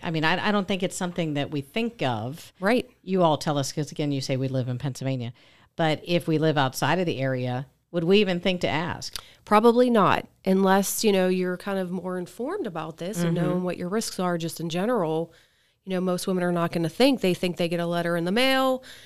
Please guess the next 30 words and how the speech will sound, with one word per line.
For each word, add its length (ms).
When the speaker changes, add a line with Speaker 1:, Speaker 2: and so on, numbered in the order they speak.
Speaker 2:
"Hey, 220
my 140
mammogram 500
looks 240
great." 680
You 120
know, 120
it 140
says 260
nothing 280
about 260
Speaker 1:
Yeah, 320
Speaker 2:
breast 160
Speaker 1:
that's 160
what 100
they 60
Speaker 2:
density. 100
Speaker 1:
wanna 180
know, 260
right? 140
Speaker 2:
Exactly. 460
Speaker 1:
Yeah. 160
Speaker 2:
Is 160
it 80
normal? 400
Is 140
it 100
not 220
Speaker 1:
Right. 160
Speaker 2:
normal? 200